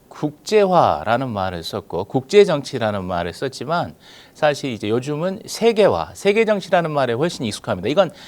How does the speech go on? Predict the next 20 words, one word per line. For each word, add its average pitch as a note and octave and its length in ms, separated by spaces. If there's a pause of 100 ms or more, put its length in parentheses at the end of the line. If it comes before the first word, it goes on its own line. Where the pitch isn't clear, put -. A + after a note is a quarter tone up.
(200)
단순하게 F3+ 600
단어가 F#3 420
바뀐 C#3 340
게 C3 80
아니라 G2+ 280
여러 A2+ 180
가지 A#2 220
이제 G#2 140
함축적 F3 540
의미를 A#2 320
띠고 D#3 260
있는데요. F#2 380 (380)
거기에 D#3+ 300
대해서 F#3 320
오늘 D3 200
설명을 F#3 440
드릴 A#2+ 240
건 C#3 180
아니고, G#2+ 600 (420)
어, - 80